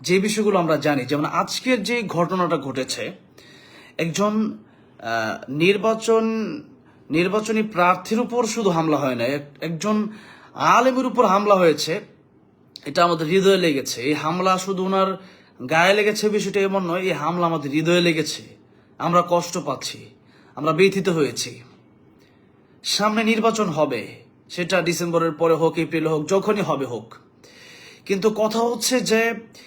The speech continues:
নির্বাচনের আরো প্রায় এক বছর বাকি। এত আগ থেকেই যদি এখনই হামলা আর, আহ, মানুষের উপর জুলম শুরু হয়, আর যদি,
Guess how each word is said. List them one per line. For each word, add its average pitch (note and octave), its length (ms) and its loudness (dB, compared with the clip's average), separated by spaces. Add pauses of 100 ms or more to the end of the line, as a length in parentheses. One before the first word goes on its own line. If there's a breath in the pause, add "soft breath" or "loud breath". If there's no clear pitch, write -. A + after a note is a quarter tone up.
(340 loud breath)
নির্বাচনের A#3 1040 2
আরো F#3+ 280 2
প্রায় A3+ 400 2
এক F3+ 380 0
বছর G#3+ 440 2
বাকি। F3 540 0 (1080 loud breath)
এত B3 340 2 (560)
আগ A#3+ 200 2 (140)
থেকেই B3+ 400 2
যদি G3+ 480 -4 (420 loud breath)
এখনই F#3 560 0
হামলা E3 520 0
আর, C#3 460 0
আহ, A#2 840 -8
মানুষের E3 400 0
উপর D#3+ 380 0 (560 loud breath)
জুলম G3+ 380 0
শুরু F#3 340 0
হয়, C3 300 -2 (560 loud breath)
আর D#3+ 220 2
যদি, D#3+ 520 0